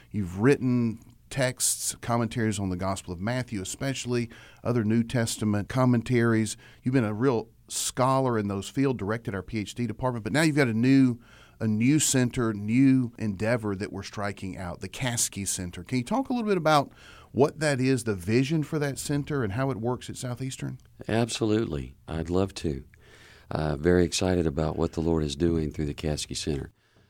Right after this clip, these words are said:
Speaker 2: Our center is the Caskey Center for Biblical Text and Translation,
Speaker 1: Mm-hmm.
Speaker 2: and we have three major purposes.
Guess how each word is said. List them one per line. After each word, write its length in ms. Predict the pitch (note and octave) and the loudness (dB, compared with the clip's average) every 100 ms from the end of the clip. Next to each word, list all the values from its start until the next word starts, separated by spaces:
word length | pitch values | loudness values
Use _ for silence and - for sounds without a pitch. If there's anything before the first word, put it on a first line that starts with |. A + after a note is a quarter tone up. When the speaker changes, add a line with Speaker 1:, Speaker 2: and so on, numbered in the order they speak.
| - | -2
Speaker 2:
Our 100 | G2 | 0
center 380 | - C3 C3+ G2 | 6 8 8 6
is 160 | E2 | 4
the 120 | - | 0
Caskey 520 | D#2 - G#2 A2+ - F2+ | -2 2 4 2 -2 -2
Center 320 | - G2+ F2+ | 2 2 2
for 200 | - D2+ | -2 -6
Biblical 560 | C#2 F#2 G2 G2+ - | 2 2 4 0 -2
Text 560 | F2+ - F#2 F2 - - | -4 0 2 0 -4 -4
and 120 | E2 | -2
Translation, 760 | - E2 D#2 D2 D2 C#2+ - - | 0 0 0 0 -2 -2 -6 -10
Speaker 1:
Mm-hmm. 200 | F#2 F2 C3 - - | -10 -10 -10 -10 -4
Speaker 2:
and 180 | E2 | 0
we 140 | D#2+ D#2+ | 2 2
have 260 | D#2+ D2+ - | 2 -2 -4
three 360 | - G#2+ A2 | -2 2 4
major 360 | G#2+ G2+ G2 E2+ | 6 4 2 0
purposes. 800 | D#2 - F2 - D2+ - - - | -4 0 0 0 -6 -4 -4 -6